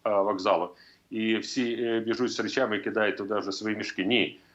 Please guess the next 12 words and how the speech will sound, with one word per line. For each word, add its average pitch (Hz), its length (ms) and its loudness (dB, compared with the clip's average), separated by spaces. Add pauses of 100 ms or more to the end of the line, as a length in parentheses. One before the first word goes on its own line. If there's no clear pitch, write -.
(100)
А 104 300 4
заздалегідь 120 720 -6
все 127 220 -6
підготувати, 110 640 -4
аби 107 200 -4
воно 113 340 -2
було 113 500 -4
з-, 98 400 -16
завжди 113 300 -2
готовим. 110 360 -4 (140)
Якраз, 139 500 0 (340)
е, 113 520 -2